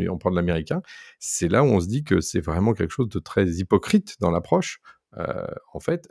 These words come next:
parce que, et ça, par contre, je le dis aux, <laughs> aux managers ou aux gouvernants qui m'écoutent,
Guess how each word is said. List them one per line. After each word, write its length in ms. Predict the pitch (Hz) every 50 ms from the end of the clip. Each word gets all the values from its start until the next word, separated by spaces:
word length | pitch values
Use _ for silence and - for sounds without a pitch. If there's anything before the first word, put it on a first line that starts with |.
| - _
parce 140 | - - -
que, 220 | - - 98 - - -
et 80 | 98
ça, 260 | - - 160 170 165
par 200 | - - - 90
contre, 200 | - - 143 131
je 80 | 101 101
le 100 | 90 90
dis 240 | 98 107 113 113 - _ _ _
aux, 440 | - 87 87 85 87 87 87 90 87 -
<laughs> 600 | - - 90 87 - - - - - 165 104 -
aux 40 | 135
managers 560 | 120 92 90 90 92 95 92 95 95 95 95 90
ou 120 | 90 - 85
aux 80 | 82
gouvernants 380 | 82 87 87 90 87 92 95 95
qui 160 | - - -
m'écoutent, 340 | 90 90 - 180 214 214